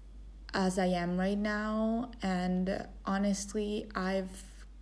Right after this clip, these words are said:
gone through so much self-growth through those months that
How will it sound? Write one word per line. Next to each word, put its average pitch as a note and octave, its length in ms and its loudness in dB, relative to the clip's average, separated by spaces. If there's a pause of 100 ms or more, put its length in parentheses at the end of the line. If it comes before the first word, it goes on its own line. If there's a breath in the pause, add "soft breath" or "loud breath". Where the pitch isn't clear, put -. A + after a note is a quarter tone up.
(340)
gone F#3 380 2 (160)
through G3+ 220 4
so A3+ 560 0
much G#3 320 2
self-growth F#3+ 1040 0 (960 loud breath)
through G3+ 200 6
those G3 260 2
months F#3+ 480 0
that F#3+ 460 0